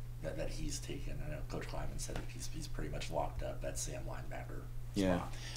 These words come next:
Speaker 2: I wish people could see him practice and how fast and how hard he practices, um,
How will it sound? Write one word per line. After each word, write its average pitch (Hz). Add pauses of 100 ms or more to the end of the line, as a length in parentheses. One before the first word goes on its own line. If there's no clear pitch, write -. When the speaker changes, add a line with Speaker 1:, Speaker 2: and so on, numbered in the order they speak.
Speaker 2:
I -
wish -
people 117
could 101
see 113
him 104
practice 95
and 87
how 98
fast 92
and 92
how 92
hard 92
he 92
practices, 95 (640)
um, 90